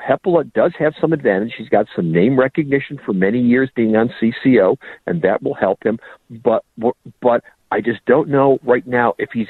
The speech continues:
got enough of an identity, uh, or enough of, let's say, a passionate following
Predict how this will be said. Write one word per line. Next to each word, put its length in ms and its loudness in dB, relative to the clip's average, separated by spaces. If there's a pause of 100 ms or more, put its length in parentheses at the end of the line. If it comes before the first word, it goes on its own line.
got 300 0 (100)
enough 360 -4
of 100 -2
an 100 0
identity, 640 0 (300)
uh, 200 0
or 120 2
enough 300 -2
of, 80 -8
let's 180 -2
say, 140 -2
a 80 -2
passionate 640 0 (120)
following 540 0